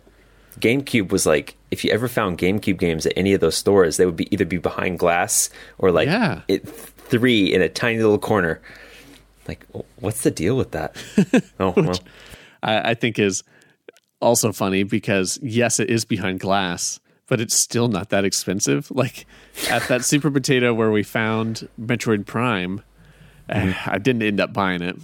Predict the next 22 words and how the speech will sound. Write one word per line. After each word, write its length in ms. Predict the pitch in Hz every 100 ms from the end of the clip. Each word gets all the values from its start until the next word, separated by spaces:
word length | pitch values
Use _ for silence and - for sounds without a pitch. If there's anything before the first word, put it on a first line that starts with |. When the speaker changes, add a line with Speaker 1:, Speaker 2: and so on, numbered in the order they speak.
| - -
Speaker 2:
'cause 200 | 117 95
I 60 |
had 100 | 92
already 160 | 95 92
spent 260 | - 95 -
so 200 | 113 104
much 240 | 95 -
at 80 | -
this 120 | 95
point 220 | - 98
in 60 | 87
the 60 | 85
trip. 360 | 104 92 85 _ _ _ _ _ _ _ _ -
It 240 | 131 131
was 560 | 127 113 110 104 - - _ _ _ -
basically 460 | 139 147 160 147 139
the 120 | 117
equivalent 580 | 107 - 117 107 107 95
of, 200 | 90 87
like, 180 | 95 -
thirty-five 520 | 107 95 95 92 85
dollars 580 | - 80 76 85 -